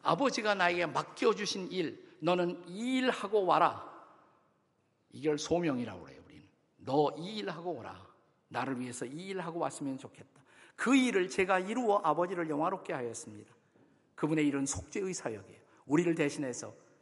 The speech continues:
자신의 목-, 목숨을 속죄의 제물로 십자가에 바쳐 우리가 용서받고 구원받고 하나님의 자녀가 되도록 하기 위해서 그분은 이 땅에 오셨단 말이에요. 그는 마지막 십자가에서 이렇게 말씀하십니다. "다 이루었다."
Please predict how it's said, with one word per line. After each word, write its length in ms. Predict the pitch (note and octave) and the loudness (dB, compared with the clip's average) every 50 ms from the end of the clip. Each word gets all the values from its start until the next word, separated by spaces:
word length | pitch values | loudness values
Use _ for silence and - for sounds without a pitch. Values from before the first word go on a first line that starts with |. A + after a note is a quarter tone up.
| _ _ _ _ _ _ _ _ | _ _ _ _ _ _ _ _
자신의 380 | - - E3+ D#3+ - F#3+ F#3 F3 | -2 0 0 0 0 0 0 0
목-, 220 | E3 D#3 D#3 - - - - | 2 0 0 -2 -6 -10 -6
목숨을 600 | - C3+ D#3 D3+ D#3 - D#3 D3 C#3+ C#3+ D3 C#3+ - - - | -2 0 0 0 0 -2 -2 -2 0 -2 -2 -4 -10 -12 -8
속죄의 580 | - - - G#3 - - B3 A3+ A3 A3+ A3 | -6 -4 -4 -4 -2 -2 -2 0 0 -2 -4
제물로 360 | A3 - E3+ D#3+ D3 C#3 C#3+ | -2 -2 0 0 0 0 -2
십자가에 540 | C#3+ - - - - - G#3+ G3 F#3+ F#3 F#3 | -2 -4 -6 -4 0 0 2 2 2 2 0
바쳐 380 | F3+ D#3+ C#3+ - - - C3+ C3+ - - - - - | -2 -4 -8 -6 -2 -2 -2 -2 -4 -8 -18 -8 0
우리가 340 | - D#3 F3 F3+ G3 F#3 F3+ | 2 4 4 6 4 4 2
용서받고 680 | F#3 G#3 A#3 - - G3+ E3+ D3 D3 - E3 D3+ - | 2 0 0 0 0 2 2 2 2 2 -2 -2 -2
구원받고 760 | - - F#3+ A3 A#3+ A3+ A3+ - F#3 D3 - - F3+ F3 E3+ - - - | 0 4 8 8 8 8 6 0 0 0 0 0 0 0 0 -2 -8 -2
하나님의 460 | - F#3 F#3 G3+ G#3+ G#3+ G#3+ A3 A3 | 2 2 4 4 4 2 2 0 -2
자녀가 400 | A3 - G#3 A#3 A#3 G#3 G3+ - | -2 -4 -6 -4 -2 -2 -2 0
되도록 440 | - F3+ E3+ G3 F#3 F#3 F3+ - - | 0 0 0 0 0 0 0 0 -2
하기 160 | F3 D#3+ E3+ | -2 -2 0
위해서 400 | D#3+ D#3 D3 C#3+ - F3 D#3+ E3 - - - - - | -2 -2 -2 -2 -2 -2 -2 -2 -4 -10 -18 -18 -10
그분은 300 | - - G#3 A3+ A3+ A3 | -4 -4 -2 -2 -2 -4
이 120 | A3 A3 - | -4 -4 -4
땅에 180 | B3+ A#3+ A3+ | -4 -4 -4
오셨단 460 | G#3+ G3 F#3 - A#3 G#3+ - F#3 D3+ C3 | -4 -6 -4 -4 -6 -6 -6 -6 -6 -6
말이에요. 380 | A#2 A2+ G#2+ G#2+ - - - - _ _ _ _ _ _ _ _ _ _ _ _ _ _ _ _ _ _ _ _ _ _ _ | -6 -8 -10 -14 -16 -20 -20 -20 _ _ _ _ _ _ _ _ _ _ _ _ _ _ _ _ _ _ _ _ _ _ _
그는 200 | - E3+ D3+ D#3+ | 4 6 6 6
마지막 380 | E3 D#3+ D#3+ - G3+ F#3+ F3+ - | 4 2 0 0 0 0 0 0
십자가에서 560 | - - - - A#3+ G3+ F#3+ G3 G3+ G3 - | -2 -6 -4 -2 0 2 2 0 0 -2 -4
이렇게 320 | F#3+ G3+ C4 B3+ - - | -2 -2 -2 -2 -2 -2
말씀하십니다. 800 | B3+ A3 F3+ D#3+ - F3 D3 C3+ - - D3 B2+ A#2+ A#2+ - A#2+ - - - - _ - | -2 -2 -2 -2 -2 -6 -6 -6 -6 -8 -10 -10 -10 -10 -14 -14 -16 -18 -20 -20 _ -14
"다 600 | - - C#3+ C#3+ D3 D3 C#3+ D3 D3 C#3 C#3+ - - - - _ _ _ _ _ | -10 -6 -4 -2 0 0 0 -2 -4 -6 -10 -14 -18 -20 -20 _ _ _ _ _
이루었다." 600 | A2 B2+ B2+ C3+ A#2+ G#2+ - - - - - - | -10 -8 -8 -6 -8 -8 -12 -16 -20 -20 -20 -20